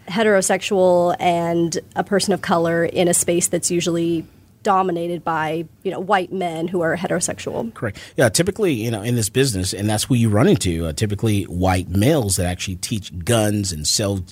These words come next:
Speaker 2: guns and things of that nature. Um, I, but strangely enough, I get people that come all around the country, the world, actually. I've had someone flew, you know, come in from uh, Germany. Someone come in from Europe,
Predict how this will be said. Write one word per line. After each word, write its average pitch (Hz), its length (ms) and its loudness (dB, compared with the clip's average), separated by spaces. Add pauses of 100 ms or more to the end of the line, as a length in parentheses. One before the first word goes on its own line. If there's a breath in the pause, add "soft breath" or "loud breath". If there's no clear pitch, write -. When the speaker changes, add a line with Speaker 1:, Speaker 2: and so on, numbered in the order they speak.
Speaker 2:
guns 98 380 2
and 80 140 -4
things 90 220 -2
of 92 60 2
that 101 160 2
nature. 85 340 0 (640 loud breath)
Um, 107 340 0
I, 113 240 -6
but 120 220 -2
strangely 196 420 2
enough, 139 300 2
I 123 80 -4
get 123 160 -4
people 135 200 -2
that 98 120 -6
come 117 220 0
all 123 200 2
around 110 280 0
the 92 80 -2 (100)
country, 196 600 0
the 101 140 -2
world, 98 680 2
actually. 87 480 -8 (480 loud breath)
I've 120 160 0
had 117 160 0
someone 120 380 0
flew, - 260 -4
you 120 120 -4
know, 98 120 -4
come 131 280 0
in 123 180 2
from 101 580 -2 (420 loud breath)
uh, 95 100 0
Germany. 101 600 2
Someone 98 300 -4
come 131 260 4
in 120 140 4
from 98 280 -2
Europe, 104 560 2